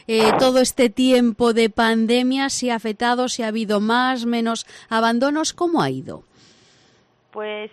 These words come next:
Speaker 2: eh, a, a ver, el resultado es bastante bueno, teniendo en cuenta, pues, el año extraño que hemos tenido. Primero, porque han bajado bastante los perros recogidos en vía pública,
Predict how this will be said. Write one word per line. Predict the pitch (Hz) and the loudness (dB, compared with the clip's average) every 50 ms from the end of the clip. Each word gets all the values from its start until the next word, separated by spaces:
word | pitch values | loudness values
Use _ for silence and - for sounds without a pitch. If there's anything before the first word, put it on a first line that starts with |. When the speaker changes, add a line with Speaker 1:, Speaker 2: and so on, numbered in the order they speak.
| _ _ - | _ _ -12
Speaker 2:
eh, | 214 202 196 196 196 196 196 196 | -10 -8 -8 -8 -8 -6 -4 -2
a, | 196 190 - - - 196 190 190 | -2 -2 -2 -4 -4 -2 -2 -2
a | 190 | -2
ver, | 196 190 180 170 - - | -2 -4 -8 -8 -10 -10
el | 185 185 | -12 -10
resultado | - 196 - - 208 196 - 254 285 311 | -10 -14 -14 -16 -14 -8 -8 -6 -6 -8
es | 294 | -8
bastante | 311 320 285 _ _ 294 277 277 254 - 262 254 262 262 | -8 -8 -8 _ _ -10 -10 -10 -10 -8 -6 -4 -6 -6
bueno, | 233 269 294 320 294 311 320 - _ _ | -6 -8 -8 -8 -10 -12 -14 -16 _ _
teniendo | 208 190 202 208 | -14 -12 -12 -14
en | 214 | -12
cuenta, | 208 226 220 220 208 214 202 202 196 196 190 | _ -10 -10 -6 -4 -2 -2 0 -2 -2 -4
pues, | _ 190 180 - | _ -18 -16 -14
el | 185 175 | -12 -12
año | 175 185 190 | -10 -12 -12
extraño | 185 - - - 202 196 196 190 190 190 190 180 | -18 -20 -10 -8 -8 -8 -6 -8 -12 -12 -12 _
que | - | -12
hemos | 190 185 185 190 _ | -12 -12 -12 -18 _
tenido. | - 196 196 208 220 214 226 | -16 -16 -14 -14 -12 -14 -14
Primero, | 220 - 226 214 208 208 196 190 | _ -14 -14 -10 -8 -8 -8 -8
porque | 175 190 175 - - - | -10 -12 -12 -12 -12 -10
han | - 202 214 | -10 -8 -6
bajado | 226 226 233 - 233 226 226 | -8 -8 -6 -8 -8 -6 -4
bastante | 220 220 220 _ _ 226 214 214 202 - 214 214 | -4 -4 -4 _ _ -12 -12 -10 -10 -10 -10 -8
los | 208 196 190 | -8 -10 -12
perros | _ - 202 202 196 | _ -8 -8 -6 -6
recogidos | 190 202 - 196 190 - 214 214 190 190 - | -6 -6 -6 -6 -8 -6 -10 -10 -10 -10 -12
en | 190 185 185 | -14 -14 -10
vía | 185 180 175 | -8 -8 -8
pública, | 175 - 269 262 254 262 240 - 247 247 | _ -8 -10 -8 -8 -12 -10 -8 -10 -10